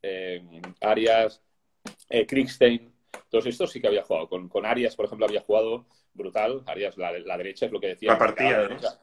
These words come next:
Speaker 1: a la que
Speaker 2: La
Speaker 1: tocaba,
Speaker 2: partida.
Speaker 1: o sea, el revés liftado, te la ponía arriba y tú te, te tienes que ir para atrás. Ahora, a la que enganchaba de derecha,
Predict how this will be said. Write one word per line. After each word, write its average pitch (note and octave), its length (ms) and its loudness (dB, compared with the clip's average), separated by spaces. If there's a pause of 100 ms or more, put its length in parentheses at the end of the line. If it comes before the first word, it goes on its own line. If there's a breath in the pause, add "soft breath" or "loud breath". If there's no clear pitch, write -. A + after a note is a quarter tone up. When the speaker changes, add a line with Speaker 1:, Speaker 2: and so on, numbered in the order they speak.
Speaker 1:
a G#2 80 -6
la F#2 100 -4
que G#2 100 -8
Speaker 2:
La A2 80 -4
Speaker 1:
tocaba, G#2 220 0
Speaker 2:
partida. G2+ 160 -2
Speaker 1:
o - 20 -12
sea, - 260 -10 (200 soft breath)
el G#2 140 -2
revés A#2+ 360 0
liftado, C3 580 -2 (160)
te A#2+ 100 -4
la G#2 120 0
ponía A2 240 -2
arriba B2 520 -2
y - 140 -14
tú - 120 -8
te, B2 120 -2
te A#2 400 -6
tienes G#2 280 -4
que - 80 -6
ir E2 60 -8
para F2+ 120 -4
atrás. G2+ 280 -4
Ahora, G#2 140 0
a F#2 100 -6
la F2 100 -4
que F2+ 120 -8
enganchaba F#2 480 -2
de A2+ 80 4
derecha, A2 500 2